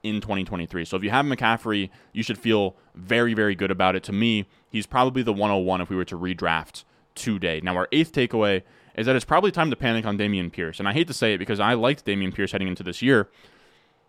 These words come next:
but man, it, it's, it, it's crazy.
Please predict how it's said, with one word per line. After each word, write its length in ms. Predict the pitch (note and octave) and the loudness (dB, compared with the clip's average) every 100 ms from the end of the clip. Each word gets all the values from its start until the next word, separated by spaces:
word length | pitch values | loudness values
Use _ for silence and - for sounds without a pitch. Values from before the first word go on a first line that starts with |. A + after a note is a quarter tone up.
| _ | _
but 160 | A2 G#2+ | -6 -2
man, 260 | C3+ E3 F#2+ _ _ _ _ _ _ _ | 0 0 -2 _ _ _ _ _ _ _
it, 200 | C3 B2+ | -2 0
it's, 480 | C#3+ C3 - - - B2+ | -2 -4 -6 -8 -8 -2
it, 320 | C3 - - C3+ | -2 -2 -4 -4
it's 220 | B2+ - | -4 -6
crazy. 500 | - F#3+ E3 - | 2 2 2 -4